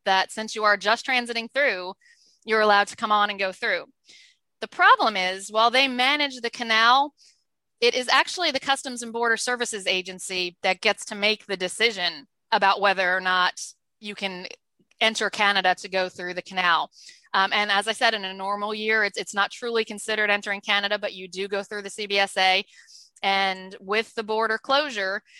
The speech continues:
the agents there on the ground at the Welland,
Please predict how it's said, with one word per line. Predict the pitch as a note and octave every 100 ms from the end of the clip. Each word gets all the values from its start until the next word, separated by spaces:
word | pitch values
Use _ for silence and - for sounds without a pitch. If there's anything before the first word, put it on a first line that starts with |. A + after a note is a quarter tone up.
| - - _
the | G3 G#3 -
agents | A3 A#3+ B3 -
there | A#3 A3+
on | A3+
the | C4
ground | C4 B3+ B3+
at | B3
the |
Welland, | B3 C#4 B3+ G#3 G#3